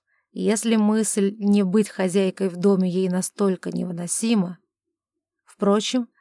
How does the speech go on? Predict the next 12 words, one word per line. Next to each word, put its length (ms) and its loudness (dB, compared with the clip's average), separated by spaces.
это 340 -2
подождет 640 -4
до 140 0
завтра. 540 -8
«Свободны!» — 920 2
бросил 440 0
я 160 -4
девицам, 640 -4
и 140 0
те 240 0
испарились, 880 -4
переглядываясь, 1000 -2